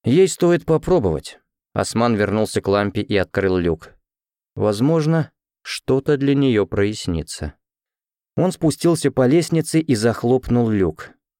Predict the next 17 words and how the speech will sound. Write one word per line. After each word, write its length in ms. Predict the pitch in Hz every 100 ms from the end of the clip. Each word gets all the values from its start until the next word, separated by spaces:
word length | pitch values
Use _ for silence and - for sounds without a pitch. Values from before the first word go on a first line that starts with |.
| _
оставив 460 | 110 - 110 98 -
Чеду 340 | - 135 135
один 340 | - 110 117 110
на 120 | 104
один 300 | 95 110 127
с 120 | -
необъятным 680 | 107 95 90 95 92 98 95
Шарахаем. 840 | - 101 95 - - 80 78 76 - _ _ _ _ _ _ _
Она 200 | 104 98
бросила 380 | 92 101 - 98
задумчивый 540 | 92 95 98 - 101
взгляд 340 | 92 95 104 -
на 140 | 104
розовый 300 | 101 98 98
квартал, 580 | 92 98 - 113 92 76 - _
на 140 | 104 104
колодец, 640 | 101 87 92 98 87 -